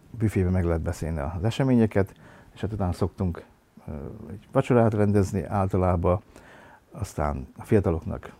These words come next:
kis zenésest, és akkor onnantól kezdve már is össze van ütve gyakorlatilag fillérekből egy olyan közösségi rendezvény, ahol százak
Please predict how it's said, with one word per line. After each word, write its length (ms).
kis 300
zenésest, 680
és 140
akkor 120
onnantól 240
kezdve 240
már 220
is 60
össze 220
van 100
ütve 360
gyakorlatilag 380
fillérekből 840
egy 100
olyan 160
közösségi 400
rendezvény, 580
ahol 300
százak 540